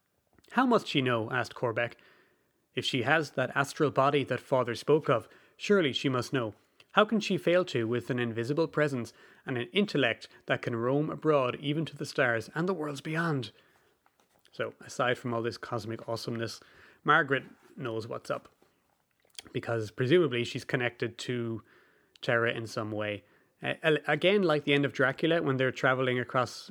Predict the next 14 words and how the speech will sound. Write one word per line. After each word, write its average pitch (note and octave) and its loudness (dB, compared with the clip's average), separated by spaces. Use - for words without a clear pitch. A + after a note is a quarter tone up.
Europe B2+ 0
and A#2+ -4
Mina B2 -2
is A2+ -8
somehow B2 -2
psych-, - -6
psychically C3+ -2
connected C#3+ -2
to D3 0
Dracula D#3+ 0
and C3 -2
her B2+ 2
allegiances B2 -2
are A#2+ -2